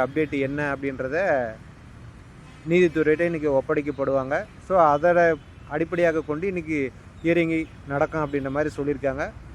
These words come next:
So, அந்த ஹியரிங் எவ்வளோ நேரத்துக்கு நடக்கும், எப்போ முடியும் அப்படின்றது தெரியல. Maybe ஈவினிங் கூட ஆயிரலாம் அதனுடைய அப்டேட் என்ன அப்படின்னு நம்மளுக்கு தகவல் கிடைக்கிறதுக்கு. So, வெயிட் பண்ணி பார்த்து தான் நம்ம தெரிஞ்சுக்கணும். So, மை வி த்ரீ ஆட்ஸுக்கு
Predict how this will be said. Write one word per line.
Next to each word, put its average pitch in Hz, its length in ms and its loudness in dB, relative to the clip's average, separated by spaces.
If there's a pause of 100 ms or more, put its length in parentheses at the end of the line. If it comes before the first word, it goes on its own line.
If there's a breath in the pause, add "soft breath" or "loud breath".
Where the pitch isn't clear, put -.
(220)
So, 185 80 2
அந்த 175 140 2
ஹியரிங் 185 440 2
எவ்வளோ 165 160 6
நேரத்துக்கு 160 420 -2
நடக்கும், 151 280 -4
எப்போ 151 260 -2
முடியும் 143 340 -4
அப்படின்றது 135 460 -2 (440)
தெரியல. 151 360 2 (200)
Maybe 160 300 2 (600)
ஈவினிங் 175 380 4
கூட 175 220 6
ஆயிரலாம் 156 540 4
அதனுடைய 147 420 0
அப்டேட் 143 300 0 (200)
என்ன 143 320 -2
அப்படின்னு 143 260 -4
நம்மளுக்கு 131 320 -6 (420)
தகவல் 139 300 -4
கிடைக்கிறதுக்கு. 131 600 -8 (640)
So, 185 280 6
வெயிட் 170 240 4
பண்ணி 190 200 4
பார்த்து 160 320 6
தான் 170 100 4
நம்ம 165 180 0
தெரிஞ்சுக்கணும். 147 600 -2 (180)
So, 151 100 -4
மை 147 220 -2
வி - 20 -2
த்ரீ 160 240 -2
ஆட்ஸுக்கு 156 360 -4